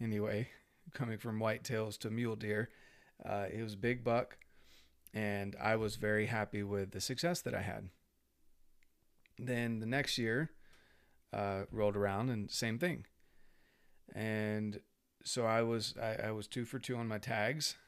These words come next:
uh, two years in a row. And so then, uh, this last year, I felt the need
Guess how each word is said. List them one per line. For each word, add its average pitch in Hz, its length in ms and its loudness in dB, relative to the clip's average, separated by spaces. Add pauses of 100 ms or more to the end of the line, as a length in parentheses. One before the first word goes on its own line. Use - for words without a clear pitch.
(120)
uh, 92 180 -8
two 120 120 -6
years 113 260 -2
in 151 60 0
a 147 40 0
row. 110 240 6
And 127 120 0
so 117 140 0
then, 110 260 0 (540)
uh, - 260 -6
this 113 180 -4
last 127 420 2
year, 107 340 2 (880)
I 104 480 -2 (2000)
felt 147 560 2 (240)
the 147 120 -2
need 117 540 0